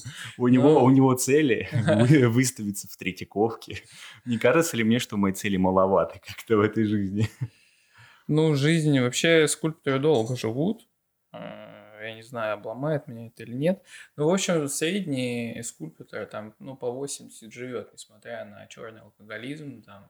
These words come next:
Speaker 2: и
Speaker 1: Ты же из Самары, правильно?
Speaker 2: Да, да.
Speaker 1: Ам, ты в Самаре учился в колледже, учился на гостиничный сервис. И, э, вот <laughs> интересный путь у тебя произошел из Самары гостиничного сервиса к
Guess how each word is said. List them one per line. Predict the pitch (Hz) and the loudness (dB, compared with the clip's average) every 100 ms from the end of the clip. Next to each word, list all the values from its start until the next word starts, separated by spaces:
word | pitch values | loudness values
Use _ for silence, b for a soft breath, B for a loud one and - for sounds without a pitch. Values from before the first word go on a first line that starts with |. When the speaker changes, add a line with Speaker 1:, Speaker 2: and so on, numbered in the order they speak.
| _ | _
Speaker 2:
и | _ _ _ - | _ _ _ -8
Speaker 1:
Ты | 117 | -2
же | 107 | -2
из | - | 0
Самары, | 95 104 92 | 0 2 0
правильно? | - 95 87 82 - | -2 -2 -2 -6 -12
Speaker 2:
Да, | - 113 117 113 110 | -10 -2 0 0 -2
да. | 113 | -6
Speaker 1:
Ам, | - 98 90 87 87 - - | -2 0 0 -2 -6 -8 -6
ты | 127 | -6
в | 131 | -4
Самаре | - 98 98 107 98 104 - | 0 2 2 2 0 -4 -14
учился | - - 95 - | -10 -10 -8 -12
в | - | -14
колледже, | - 107 101 95 98 98 92 | -4 0 0 0 0 0 0
учился | 90 - 92 - 92 | -4 -6 -8 -8 -8
на | 90 90 - 90 | -6 -4 -6 -8
гостиничный | 92 - 87 - 90 | -8 -8 -8 -10 -10
сервис. | - 87 92 123 - - - _ - | -6 -2 -2 -2 -6 -12 -16 _ -4
И, | 98 95 92 90 | 0 0 0 0
э, | 87 90 - - - - - | -2 -4 -8 -14 -12 -10 -10
вот | 95 92 - - | -8 -6 -8 -10
<laughs> | 104 92 - | -10 -10 -12
интересный | - 104 127 117 - 101 | -12 -2 2 2 0 -6
путь | - - | -8 -14
у | |
тебя | 101 98 | -8 -6
произошел | - 92 101 - 92 | -4 -2 -4 -6 -12
из | - | -8
Самары | 95 95 92 | -6 -4 -4
гостиничного | 90 92 - 90 - - | -4 -8 -10 -14 -14 -16
сервиса | - 117 98 - - - | -6 -4 -4 -6 -12 -16
к | - - - - | -14 -12 -10 -12